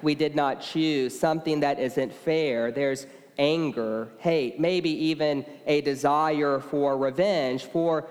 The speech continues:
whoever we have tried and convicted in our minds to be declared guilty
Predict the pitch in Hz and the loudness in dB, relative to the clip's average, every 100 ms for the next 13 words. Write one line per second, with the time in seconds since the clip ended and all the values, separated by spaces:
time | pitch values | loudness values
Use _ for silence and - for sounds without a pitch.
0 | - - 180 185 196 190 175 160 160 - | -10 0 2 2 2 0 0 2 0 -2
1 | - 165 165 185 185 190 190 180 151 135 | 0 2 4 4 2 2 0 0 -2 0
2 | 143 131 139 165 - 165 151 151 143 131 | 0 0 0 -2 0 0 2 0 2 2
3 | 123 139 156 160 160 156 - 143 139 131 | 2 2 2 2 0 -2 -4 -2 0 -2
4 | - 127 120 110 147 160 170 240 269 | -2 -2 -2 -2 -2 -2 -2 -4 -4